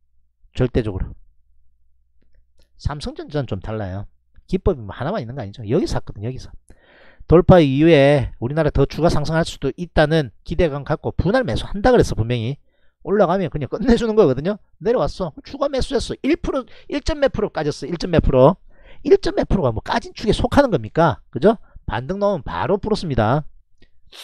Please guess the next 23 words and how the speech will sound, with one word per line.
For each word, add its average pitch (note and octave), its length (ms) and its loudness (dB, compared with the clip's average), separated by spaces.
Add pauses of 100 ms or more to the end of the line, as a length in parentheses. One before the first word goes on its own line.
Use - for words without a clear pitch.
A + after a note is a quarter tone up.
(1040)
이거는 D#3+ 320 -4 (360)
업종 E3 460 -2
대표주를 D3 840 2 (280)
분할 F3 300 -4
매수하는 A#2+ 440 -8
전략. G2 380 -8 (380)
삼 D#3 300 2
번 F#3 160 0
매매 E3+ 200 -2
기법입니다. F#2 580 -10
삼 G#2+ 200 -6
번 A#2+ 120 -4
매매 A2+ 200 -6
기법. E2+ 500 -12 (480)
밑에 C#3 400 0
지지권에서 C3 760 -4
사놓고 A2+ 480 -4 (200)
그거 E3+ 300 0
해가지고 E3 280 0
성공한 D3+ 320 -2
거 D3+ 100 -2
뭐? D3+ 200 0
현대차. C3 640 -6